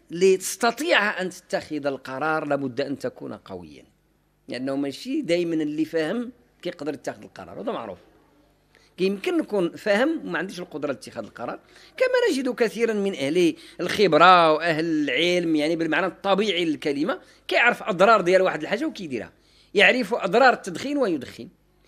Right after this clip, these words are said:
يعرف أضرار الخمر ويشرب الخمر، يض-، يعرف أضرار الزنا وهو خبير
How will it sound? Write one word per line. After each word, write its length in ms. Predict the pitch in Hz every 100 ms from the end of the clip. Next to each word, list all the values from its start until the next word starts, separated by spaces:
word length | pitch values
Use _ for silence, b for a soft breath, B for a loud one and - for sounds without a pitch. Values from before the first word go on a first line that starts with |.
| b b
يعرف 280 | 175 214 247
أضرار 380 | 240 202 226 247
الخمر 320 | 233 269 320
ويشرب 440 | 349 262 - 165 165
الخمر، 260 | 151 160 - _ _ _ _ -
يض-، 160 | 220
يعرف 340 | 214 208 269 262
أضرار 380 | 220 214 254 240
الزنا 500 | 175 208 277 339 247
وهو 460 | 254 247 247 277
خبير 600 | 233 294 294 302 202 -